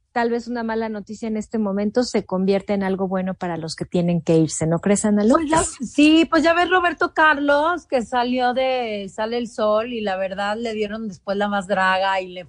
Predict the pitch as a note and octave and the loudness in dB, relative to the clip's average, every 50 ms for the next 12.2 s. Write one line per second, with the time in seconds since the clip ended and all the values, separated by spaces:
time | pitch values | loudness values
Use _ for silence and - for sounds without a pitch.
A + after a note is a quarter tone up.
0 | _ _ F#3+ E3 F#3 G3 G3 G3+ G#3 G#3 G#3 F3+ G3 F#3+ F3+ F3+ F#3 F#3+ G3+ G#3 | _ _ -8 -4 -2 0 2 2 2 2 2 2 0 -2 -2 -2 -4 -2 0 0
1 | G#3 F#3 E3+ E3 D#3 D3 _ _ _ _ _ _ _ _ _ _ _ G#3 G3+ G3+ | 0 0 -2 -6 -14 -18 _ _ _ _ _ _ _ _ _ _ _ -2 2 2
2 | G3 G3 F#3 - - - F#3+ F#3 F3+ F3+ F3 - G#3+ G3+ G3+ G3+ G3+ - A3 G3+ | 2 2 0 -4 -4 0 2 2 2 0 0 2 4 4 4 4 2 0 0 0
3 | G#3 G3 F#3 F3 D3+ - G#3 G3 G3 F#3+ - - - G3+ G3 G3+ G3 F#3+ G#3 - | 2 2 0 0 -2 -2 -4 -4 -2 -4 -4 -4 -2 -2 -2 -2 -2 -4 -6 -6
4 | - G#3 G3 G3 G3 G3 G3 G3 G3 G3 G3 G3+ G#3 G#3+ G#3+ G#3+ A3 A3 A3 A3 | -4 -4 -2 0 -2 -2 -4 -6 -8 -10 -8 -6 -4 -4 -4 -2 -2 -2 -2 -4
5 | G#3 F#3+ F3+ E3+ E3 E3 E3+ F3 - - G#3 G3+ F#3 G#3 A3 A3+ A3 G#3+ G3 F#3 | -4 -6 -8 -10 -14 -18 -20 -20 -14 -6 -4 -2 2 4 4 4 4 2 0 0
6 | E3+ E3+ E3+ F3+ F#3+ G#3 G#3+ G#3+ - B3 A#3+ A#3 A3+ G#3+ G3 F#3 F3+ F3+ F3+ _ | -2 -2 -2 -2 -2 -2 -2 -4 -4 -4 -4 -2 -2 -2 -2 -2 -4 -8 -10 _
7 | _ - G3 G3 G3+ G3+ G3 G#3 G#3 G#3+ A3 A3 - _ - G#3+ G3+ G#3 G#3+ G#3 | _ -14 -10 -8 -6 -6 -4 -4 -4 -4 -4 -6 -8 _ -6 -6 -4 -4 -6 -8
8 | - - G#3 G3 F#3+ F#3 F3+ F#3 F#3+ G3 G3+ G#3 G3+ - - F#3+ F3+ E3+ - - | -6 -4 -4 -4 -2 -2 -4 -4 -4 -2 -2 -2 -2 -2 -2 -4 -4 -6 -6 -6
9 | F#3 F#3 F#3+ F3+ - G#3 G#3+ A#3 C#4 C#4 - - _ _ _ _ _ _ _ _ | -4 -4 -4 -4 -2 -2 -2 -2 -4 -8 -12 -18 _ _ _ _ _ _ _ _
10 | _ - G#3+ G3+ G#3 A3 A#3 - C#4 A#3+ A#3+ B3 B3 A#3 A3 A3 A3+ A3 - - | _ -4 -2 0 2 2 2 2 2 2 2 0 0 0 0 0 -2 -4 -4 -6
11 | G#3+ G#3+ G#3 G3+ G#3 G#3 - _ - G3+ G3+ G3 G3 G3 G3 F#3 G#3 G3+ F#3+ F#3+ | -8 -8 -8 -10 -12 -12 -12 _ -6 -4 -2 0 -2 -2 -2 -2 -2 -2 -2 -2
12 | F#3+ G3 G3 - | -4 -6 -6 -8